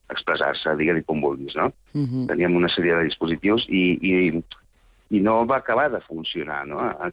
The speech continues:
Speaker 1: això. En canvi, eh, barris com el Besòs, que tenen aquests índexs, em, tan alts, eh, de pobresa, en comparat amb l'Eixample, és un abisme,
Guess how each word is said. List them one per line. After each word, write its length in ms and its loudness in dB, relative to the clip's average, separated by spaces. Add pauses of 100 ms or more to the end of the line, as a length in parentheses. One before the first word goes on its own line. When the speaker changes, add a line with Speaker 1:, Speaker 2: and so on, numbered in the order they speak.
(140)
Speaker 1:
això. 320 0 (220)
En 100 -6
canvi, 380 -2
eh, 580 -4
barris 280 -2
com 180 0
el 100 2
Besòs, 400 0
que 160 -4
tenen 320 -2
aquests 320 -6
índexs, 420 -4 (680)
em, 720 2
tan 240 2
alts, 240 -2
eh, 480 0 (560)
de 80 0
pobresa, 520 0
en 120 -4
comparat 440 -4
amb 160 0
l'Eixample, 560 -2
és 100 -4
un 140 0
abisme, 440 -2